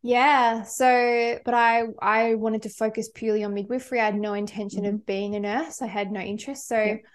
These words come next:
Speaker 1: but we did obviously need to learn some nursing skills. So we did nursing units, um, mainly in year one. And then I did a couple, I can't even remember how many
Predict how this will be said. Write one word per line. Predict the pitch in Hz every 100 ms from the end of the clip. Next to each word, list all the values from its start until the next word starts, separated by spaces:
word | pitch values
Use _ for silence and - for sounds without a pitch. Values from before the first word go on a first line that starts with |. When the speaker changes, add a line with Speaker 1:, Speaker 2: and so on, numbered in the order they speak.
| _ _ _
Speaker 1:
but | 240 -
we | 233
did | 214 233 202 226
obviously | 208 226 226 220
need | 214 214
to | 214
learn | 202 202
some | 208 196
nursing | 185 185 180 254
skills. | - 302 320 330
So | - 214 214
we | 220
did | 214 220 208
nursing | 220 226 233 262 240
units, | 226 226 220 - - - _
um, | 233 214 208 208 208 214 240
mainly | 220 208 220 240 254 254 240
in | 226 220 208 208
year | 214
one. | 208 202 233 320 370 - _ _ _ _ _
And | 214 220 220
then | 220
I | 220 220 214 208 214
did | 214 220 214 190 - _ _ _ _
a | 214
couple, | - - 233 - 233
I | 220
can't | - 226
even | 214
remember | 202 196 196
how | 175 202
many | 196 208 202 196 214